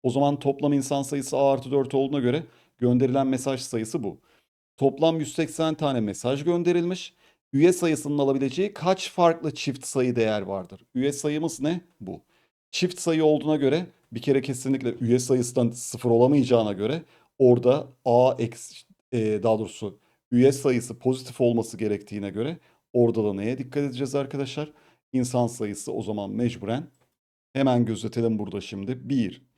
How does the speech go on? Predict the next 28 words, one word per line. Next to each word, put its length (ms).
e, 220
çift 240
sayı 280
elde 180
etmemiz 400
lazım. 420
E, 200
toplam 580
üye 180
sayısının 500
da 60
alabileceği 520
değere 260
bakacağız 340
şimdi. 400
Yüz 200
seksenin 540
bölenleri 520
nelerdir 560
normalde? 680
İki 300
üzeri 560
yüz 180
seksen, 400
otuz 260
altı 220
çarpı 340
beş. 300